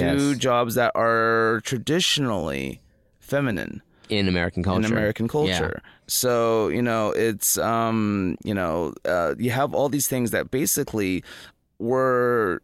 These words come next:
Speaker 1: subconscious. I mean, like, obviously they don't have the, the, the palpable horror of slavery and,
Speaker 2: Yeah.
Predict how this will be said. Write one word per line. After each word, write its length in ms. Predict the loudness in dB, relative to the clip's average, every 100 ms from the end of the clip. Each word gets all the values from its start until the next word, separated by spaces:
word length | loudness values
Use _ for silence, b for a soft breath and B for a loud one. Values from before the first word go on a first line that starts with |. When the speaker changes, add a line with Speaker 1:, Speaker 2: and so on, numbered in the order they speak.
| -6
Speaker 1:
subconscious. 840 | -2 0 -2 -4 -6 -2 0 0 0
I 20 |
mean, 160 | 2
like, 160 | 0 2
obviously 360 | 0 0 0 0
they 120 | 0
don't 200 | 0 0
have 500 | -2 0 0 -2 -2
the, 480 | 0 2 2 2 -2 B B -12
the, 100 | -2
the 680 | 2 2 2 2 2 2 -2 -6 _ _ -20 -20 _ _ _ _ _ _ _ -6
palpable 960 | -2 2 2 0 0 0 2 0 -4 -14
horror 640 | -18 -6 0 2 2 4 4
of 260 | 2 0 -8
slavery 1000 | -4 -2 0 0 0 0 0 0 0 -2
and, 320 | -2 -2 0 0
Speaker 2:
Yeah. 240 | 2